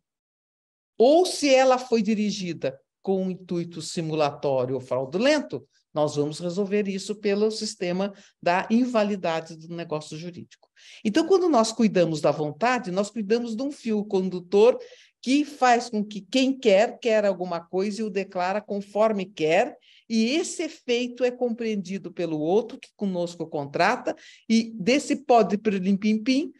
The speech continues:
surge a consequência jurídica que vai gerar a responsabilidade pelo que você fez e quis. Muito bem. O que há de novo no qu-, artigo quatro dois um e no quatro dois dois do Código Civil que pode despertar para nós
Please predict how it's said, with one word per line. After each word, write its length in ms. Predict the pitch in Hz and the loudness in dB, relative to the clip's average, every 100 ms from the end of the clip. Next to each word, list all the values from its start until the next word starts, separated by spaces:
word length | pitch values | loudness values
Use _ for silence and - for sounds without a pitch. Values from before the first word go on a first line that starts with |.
| _ - | _ -12
surge 400 | - 254 254 285 | -4 -2 0 -2
a 60 | |
consequência 800 | 277 285 277 311 - 240 240 247 | -4 -6 -6 -8 -2 -2 0 -2
jurídica 580 | 226 247 196 196 196 220 | -4 -4 -4 -6 -6 -8
que 140 | 220 226 | -6 -4
vai 220 | 208 196 | 0 0
gerar 480 | 220 202 185 208 - _ - | 0 0 0 0 -6 _ -2
a 80 | 339 | -2
responsabilidade 1040 | 208 170 175 196 190 214 254 190 143 151 | -2 -6 -6 -2 0 0 -2 -2 -2 -4
pelo 220 | - 185 | -8 -8
que 80 | 185 | -6
você 280 | 202 214 220 | -8 -6 -8
fez 540 | - 190 175 185 - _ | -4 -2 -2 -6 -14 _
e 80 | 233 | -4
quis. 720 | - - - - - - - _ _ _ _ _ _ _ _ _ - | -4 -10 -12 -16 -16 -18 -20 _ _ _ _ _ _ _ _ _ -4
Muito 180 | 320 | -2
bem. 220 | 185 - - _ _ _ _ - | -2 -4 -8 _ _ _ _ -6
O 100 | 233 | 2
que 160 | 381 | 4
há 120 | 381 | 4
de 140 | 370 302 | 4 4
novo 480 | 233 254 302 302 269 | 6 6 4 2 -2
no 140 | 269 | 0
qu-, 100 | 262 | 0
artigo 480 | - 214 214 208 208 | 2 0 -2 -6 -2
quatro 340 | 214 202 190 | -2 -2 -6
dois 300 | 170 175 147 | -6 -6 -4
um 100 | 175 | -2
e 60 | 220 | 0
no 100 | 220 | 0
quatro 300 | 208 202 190 | -2 -4 -6
dois 260 | 185 175 | -6 -6
dois 260 | 135 175 185 | -6 -6 -6
do 80 | 185 | -6
Código 360 | 175 165 147 | -2 -2 -4
Civil 500 | 139 - 127 196 247 247 - - _ | -14 -14 -2 0 0 -2 -16 -20 _
que 120 | 247 | -2
pode 600 | 247 - - 254 320 359 277 | -2 -2 4 6 6 2 -2
despertar 720 | 277 - 277 254 254 196 196 | -4 -2 0 0 0 0 0
para 180 | 170 147 | -2 -2
nós 640 | 139 143 202 269 - - | 0 2 2 2 -4 -16